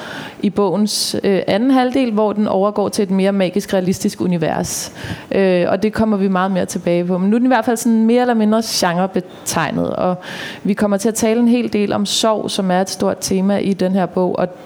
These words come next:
der kan man sige, om jeg så spørger Agnes, som er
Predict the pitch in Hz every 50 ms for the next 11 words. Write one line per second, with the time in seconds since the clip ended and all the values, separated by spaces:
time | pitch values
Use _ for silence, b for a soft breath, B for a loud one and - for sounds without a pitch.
0 | - - 202 196 196 233 208 196 196 - - 196 190 196 196 - - 185 180 180
1 | - - 208 - - - 202 180 - - - - 175 170 185 202 233 269 269 -
2 | - - 185 180 170 165 160